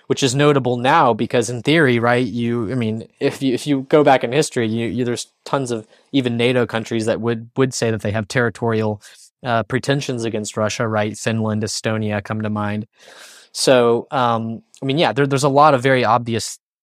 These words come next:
things that I think that the West, you know, could offer and should offer to integrate Russia into the West. Um, and, you know, I, I hope that, that, that in that scenario, al-, although I, I should reiterate now at this time, I don't think that this is,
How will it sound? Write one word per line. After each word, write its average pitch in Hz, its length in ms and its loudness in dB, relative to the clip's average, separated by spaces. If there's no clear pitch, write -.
things 127 540 -2
that 110 100 0
I 107 80 0
think 110 180 -8
that - 140 -8
the 110 80 -4
West, 107 400 -2
you 117 80 -6
know, 101 80 -6
could 131 240 -2
offer 110 260 2
and 107 100 -6
should 127 200 -4
offer 107 340 -2
to - 160 -8
integrate 113 480 -4
Russia 104 480 -4
into 117 220 -6
the 104 140 -4
West. 110 560 -2
Um, 104 540 -4
and, 104 340 -2
you 104 60 -2
know, 104 100 0
I, 98 240 2
I - 20 2
hope 120 360 -2
that, 107 260 -4
that, - 240 -12
that 208 160 -6
in 135 160 -4
that 117 180 -6
scenario, 110 460 0
al-, 101 220 2
although 107 260 0
I, 104 280 0
I 101 40 -6
should 104 160 -6
reiterate 113 400 0
now 127 240 2
at 110 80 -2
this 107 140 -8
time, 120 220 -2
I 113 40 -2
don't 110 180 -4
think 113 140 -6
that 104 140 -6
this - 180 -6
is, 104 160 -6